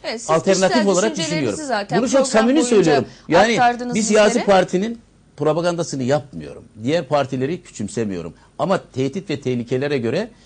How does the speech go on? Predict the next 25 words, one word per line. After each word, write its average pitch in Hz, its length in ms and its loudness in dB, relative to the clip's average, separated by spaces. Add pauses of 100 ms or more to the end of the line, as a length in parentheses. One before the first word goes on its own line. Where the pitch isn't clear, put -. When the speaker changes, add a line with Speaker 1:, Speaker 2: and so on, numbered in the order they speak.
(320)
Speaker 2:
e, - 140 -6
Speaker 1:
Konumlanmak 233 600 -4
gerekiyor 196 500 -6
diyorsunuz. 156 240 0
Speaker 2:
konumlanmak, 170 400 -2
yeniden 156 280 2
örgütlenmek 127 640 -2
gerekiyor. 73 420 -12 (380)
Speaker 1:
Evet, 262 260 -4
e, 226 240 -2
süremizin 262 440 -8
sonuna 262 360 -8
geldik 262 380 -6
Osman 240 320 -8
Özbek. 254 360 -10 (200)
Sözü 254 320 -6
de 254 140 -6
bağlarken 247 600 -2
ben 233 200 -4
birkaç 277 300 -8
özet 247 340 -6
vereyim. 247 280 -8
Siz 226 360 -14
doğru 233 400 -2
deyin, 240 300 -6